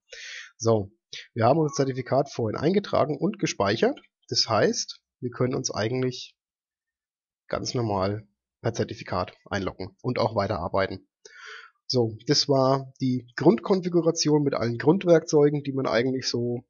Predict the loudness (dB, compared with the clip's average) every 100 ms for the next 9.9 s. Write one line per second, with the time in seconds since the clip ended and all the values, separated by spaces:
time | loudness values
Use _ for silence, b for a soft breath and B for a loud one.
0 | _ -4 -2 0 0 0 0 -4 -8 -2
1 | 4 4 2 -18 _ B B B B 0
2 | 4 4 6 4 2 0 0 4 6 8
3 | 6 4 0 -8 _ _ _ 2 4 4
4 | 0 2 2 4 4 2 0 2 4 2
5 | 2 0 -2 4 4 4 0 2 4 6
6 | 4 2 0 0 -2 -4 -4 -4 -4 -6
7 | 0 4 6 4 4 2 8 8 6 -2
8 | B B B B 0 0 2 -2 2 4
9 | 4 2 -4 0 2 2 2 2